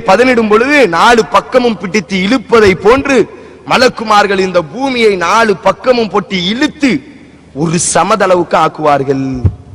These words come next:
அடுத்து அல்லாஹ் இது மாத்திரமா? "வஜியா யௌமஇதின் பி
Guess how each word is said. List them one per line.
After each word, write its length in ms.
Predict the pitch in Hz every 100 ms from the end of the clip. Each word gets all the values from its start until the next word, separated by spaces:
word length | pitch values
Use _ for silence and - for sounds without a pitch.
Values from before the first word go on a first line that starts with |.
| - - - - - -
அடுத்து 320 | 165 202 196 190
அல்லாஹ் 260 | 190 185
இது 120 | 180 208
மாத்திரமா? 520 | 208 202 208 208 208 127 - - - - - -
"வஜியா 480 | 147 - 190 190 175 170 165
யௌமஇதின் 560 | 180 170 160 147 156
பி 120 | 139